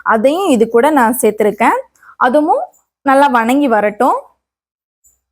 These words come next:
ஒரு ரெண்டு நிமிஷத்துக்கு நல்லா வணக்கி விட்டுக்கோங்க.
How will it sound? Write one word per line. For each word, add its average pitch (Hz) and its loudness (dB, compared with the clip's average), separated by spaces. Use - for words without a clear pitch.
ஒரு 302 0
ரெண்டு 311 0
நிமிஷத்துக்கு 320 -2
நல்லா 254 2
வணக்கி 254 -2
விட்டுக்கோங்க. 208 -2